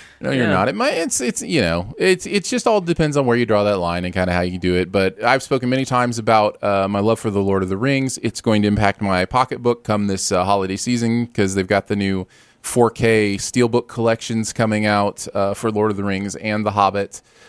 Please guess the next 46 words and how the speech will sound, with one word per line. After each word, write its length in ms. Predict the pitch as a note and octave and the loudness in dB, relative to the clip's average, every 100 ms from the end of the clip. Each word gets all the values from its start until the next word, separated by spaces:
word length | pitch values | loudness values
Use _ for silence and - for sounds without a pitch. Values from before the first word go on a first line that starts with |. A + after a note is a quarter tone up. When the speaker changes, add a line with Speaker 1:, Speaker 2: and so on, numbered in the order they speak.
| _ - | _ 0
Speaker 1:
Uh, 60 | |
I 200 | F#2 D#2 G#2+ | 2 4 2
didn't 220 | D3+ D3 | 0 2
like 180 | D3 D#3+ | 0 2
The 80 | |
Hobbit 240 | D#3 E3 E3+ | 2 4 2
as 120 | C#3 | -2
much 280 | D3+ E3+ - | -2 -2 -2
as 320 | - C#3 D3 | 0 0 0
Lord 220 | C#3+ D3+ | 2 2
of 60 | D#3 | 2
the 80 | C#3+ | 0
Rings, 440 | C#3+ D3 D3+ C#3+ | 0 0 -2 -4
but 580 | - - A2+ G#2+ G2+ - | -4 2 4 4 0 -6
just 240 | G#2+ A#2 - | -4 -2 -2
as 140 | A2+ | -2
a 80 | G#2+ | -2
completist 520 | - G2+ G#2+ G2+ - | -4 -4 -2 -4 -4
and 80 | F#2+ | -6
a 40 | |
collector, 640 | F#2 F#2 F#2 F2 F#2+ E2+ E2+ - | -4 0 0 0 -4 -6 -6 -6
um, 380 | F2 E2 E2+ D#2+ | -4 -4 -6 -6
I 120 | F#2 | -8
think 220 | - F#2+ | -8 -6
I 40 | |
may 120 | F2 F2 | -4 -2
have 140 | E2+ | -4
to 60 | - | -4
get 180 | E2+ - | -10 -4
those 240 | F2 E2 | -4 -4
two. 300 | - F2 E2 - - - | -4 -2 -2 -6 -20 -2
I 80 | C3+ | -2
cannot 360 | - D3+ C#3 - | 2 0 0 -2
Speaker 2:
Hmm. 140 | A#2+ A2 | -8 -2
Speaker 1:
wait. 420 | B2+ A#2 - - _ _ | -2 -2 -8 -20 _ _
Apparently, 380 | - - B3 A#3 | -2 2 2 2
they're 80 | D#3+ | 0
gonna 160 | D3+ D3 | 2 0
have 180 | C#3+ | 0
both 280 | A2+ C3 D#3+ | 2 0 0
the, 180 | C#3+ B2+ | 0 0
the 240 | G#2+ G#2+ | 2 0
theatrical 540 | G#2 B2+ B2 B2+ A#2+ A2+ | 2 2 0 0 -2 -2
and 120 | A#2 | -2
extended 400 | C3 - A2+ G#2 | -6 -4 -2 -2
editions 540 | G2 F#2+ F#2 G#2 C#3 | 0 -2 -2 -4 -4